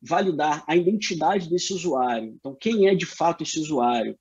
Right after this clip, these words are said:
Então, aplicar metodologias de validação desse usuário, garantir que esse usuário tá usando uma autenticação forte.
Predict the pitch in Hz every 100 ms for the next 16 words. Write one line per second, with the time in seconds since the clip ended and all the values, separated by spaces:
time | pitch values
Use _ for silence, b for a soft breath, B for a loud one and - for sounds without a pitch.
0 | _ 135 143 - 143 156 - 165 180 185
1 | 170 165 156 156 151 127 - 151 143 135
2 | 160 175 170 151 - 151 170 180 b b
3 | _ 139 139 156 135 131 131 147 143 131
4 | _ 139 143 156 - - 175 175 160 -
5 | 143 147 139 139 135 143 135 135 135 127
6 | - 131 139 127 - 123 139 - -